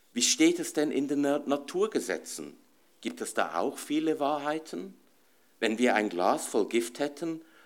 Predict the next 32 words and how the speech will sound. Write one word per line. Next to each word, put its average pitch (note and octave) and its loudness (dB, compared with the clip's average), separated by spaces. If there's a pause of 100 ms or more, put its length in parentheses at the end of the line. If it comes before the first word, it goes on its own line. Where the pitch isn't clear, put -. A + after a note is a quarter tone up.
(160)
und B2 -2
du G2+ -2
warnst G#2 2
mich D#3 -4
und B2 -2
sagst, A2 -2
„Trink C3 0
das - -2
nicht, E3 -2
das G2+ -6
ist - -6
Gift“, - -2 (540)
könnte A#2+ -2
ich G#2 -8
da G2+ -2
sagen, F#2+ 0 (200)
„Nun, F#2+ -2
das F2 -6
ist - -8 (160)
deine A#2 0
Wahrheit, D3+ 0 (360)
in F2+ -6
meiner F#2+ 2
Wahrheit G2 2
ist F#2+ -8
das F#2 -6
nicht - -4
Gift, - 0 (340)
ich - -12
werde G2+ 2
es - -6
trinken“? G#2 -4